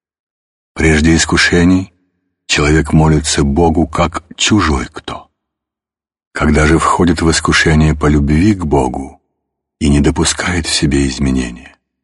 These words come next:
тогда вменяется у Бога как бы имеющий, его должником своим и как искренний друг,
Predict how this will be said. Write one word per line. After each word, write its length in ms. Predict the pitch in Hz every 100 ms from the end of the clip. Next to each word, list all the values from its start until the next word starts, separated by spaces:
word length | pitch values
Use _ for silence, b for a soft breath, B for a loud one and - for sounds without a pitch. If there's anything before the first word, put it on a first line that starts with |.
| _ _ _ _ _ _
тогда 300 | 65 69 71
вменяется 800 | 67 71 71 78 90 92 - 85
у 80 | 82
Бога 500 | 82 80 76 71 - _ _ _ _ _ _ -
как 240 | 73 67
бы 200 | 67 67 -
имеющий, 1000 | 71 65 65 62 60 - - - - _ _ -
его 380 | 71 80 92 107
должником 680 | 101 92 80 90 - 110
своим 600 | - - 73 65 62 64 _ _ _ _
и 100 | 85
как 380 | 76 92 - -
искренний 540 | 104 - - 95 95
друг, 580 | 87 80 73 69 - -